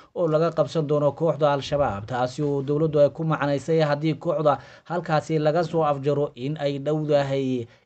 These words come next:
in ay isi soo dhiibaan oo laga adkaan doono.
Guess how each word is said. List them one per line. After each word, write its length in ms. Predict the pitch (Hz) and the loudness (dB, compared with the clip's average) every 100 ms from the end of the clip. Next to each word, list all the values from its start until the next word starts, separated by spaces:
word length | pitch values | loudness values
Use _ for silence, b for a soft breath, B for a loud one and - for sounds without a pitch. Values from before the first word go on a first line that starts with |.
| _ | _
in 220 | 107 131 147 | -6 -6 -4
ay 200 | 135 135 | -4 -4
isi 140 | 123 135 | -6 -8
soo 260 | 135 131 | -4 -2
dhiibaan 480 | 131 131 131 135 131 135 | -2 -2 0 0 0 -2
oo 240 | 135 131 | -2 0
laga 240 | 127 131 123 | 0 -2 -2
adkaan 320 | 117 127 120 | -4 -6 -4
doono. 300 | 117 123 135 | 0 2 0